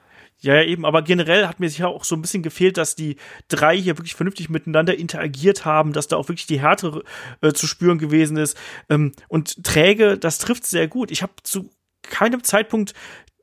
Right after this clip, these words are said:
äh, dieses Kampfes das Gefühl gehabt, dass da ein richtiger Fluss reinkommt oder dass man mir hier eine Geschichte, ähm, präsentieren möchte. Ähm,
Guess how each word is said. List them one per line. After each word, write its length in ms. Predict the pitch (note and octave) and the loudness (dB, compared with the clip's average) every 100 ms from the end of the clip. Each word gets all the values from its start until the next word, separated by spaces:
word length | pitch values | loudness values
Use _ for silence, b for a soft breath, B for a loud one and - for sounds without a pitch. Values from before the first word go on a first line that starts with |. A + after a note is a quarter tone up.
| - | -16
äh, 320 | G3 E3+ E3 | 0 4 4
dieses 300 | D#3+ E3 F3 | 2 -2 -4
Kampfes 320 | - F3+ F#3+ F3 | -2 -2 -2 -4
das 140 | E3 | -6
Gefühl 260 | D3+ - G3 | -8 -2 2
gehabt, 180 | F#3+ | 2
dass 120 | F3 - | 2 0
da 80 | |
ein 80 | E3+ | 0
richtiger 320 | F3 - E3+ | 0 -4 -2
Fluss 480 | D#3 - B3+ - - | -2 0 0 0 0
reinkommt 420 | C#3 C3 - C#3 | 0 0 -2 -4
oder 160 | C#3+ D3+ | 2 2
dass 180 | E3 - | 2 0
man 120 | F3 | 0
mir 100 | E3 | 0
hier 160 | D#3+ E3+ | 2 0
eine 100 | D#3 | 0
Geschichte, 520 | D3 - - F#3 C#3 B B B B - | -4 -6 -2 0 -2 B B B B 4
ähm, 280 | D#3 C#3+ - b - | 4 4 -2 b -2
präsentieren 640 | F3 D#3+ D#3+ - E3 D#3+ | 0 2 0 2 4 6
möchte. 540 | D3 D3 - C#3 C3 D3 | 6 4 4 2 2 0
Ähm, 280 | D3 C#3 | 0 0